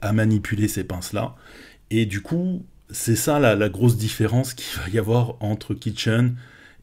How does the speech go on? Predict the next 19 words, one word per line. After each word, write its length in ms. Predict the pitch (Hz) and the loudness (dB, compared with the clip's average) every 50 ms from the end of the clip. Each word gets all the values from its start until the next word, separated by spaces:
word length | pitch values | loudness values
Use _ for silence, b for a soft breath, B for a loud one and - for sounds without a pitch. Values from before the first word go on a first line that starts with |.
| _ | _
et, 340 | - 110 107 107 107 110 107 - | 2 4 6 8 8 6 4 0
euh, 720 | 104 95 92 92 90 87 87 87 85 85 85 87 90 90 87 | -4 -4 -4 -4 -4 -4 -6 -6 -8 -8 -6 -6 -6 -6 -8
Clinic 340 | - - 110 107 110 101 - | -4 -2 0 0 0 0 -4
Rush. 340 | - - 87 - - - - _ - | -6 -10 -10 -10 -12 -14 -16 _ -12
Et 100 | 98 95 | -8 -8
voilà, 300 | 95 92 80 - - 82 | -6 -6 -8 -10 -12 -12
du 160 | 87 90 92 98 | -12 -12 -10 -6
coup, 360 | - 139 143 143 131 127 - - - _ _ - | -2 0 0 0 0 -2 -8 -14 -20 _ _ -14
bah, 220 | 120 - - - | -10 -10 -8 -8
c'est 160 | - - - - | -10 -10 -4 -2
pas 80 | 139 | 0
un 80 | 165 156 | 2 6
mauvais 320 | 135 120 113 104 107 101 | 6 6 6 6 4 0
jeu, 320 | 90 92 107 110 123 139 131 B B B B B B | 0 0 -2 -2 -2 -4 -8 B B B B B B
c'est 180 | - - - 98 | -14 -10 -8 -6
un 200 | 95 98 98 92 | -6 -4 -4 -6
chouette 260 | - - 151 139 135 | 2 4 6 6 6
jeu. 320 | 117 104 113 120 135 156 160 | 6 6 6 6 6 4 2
Si, 440 | 160 - - - 113 107 113 117 117 | -2 -6 -8 -6 -4 -2 -2 -4 -4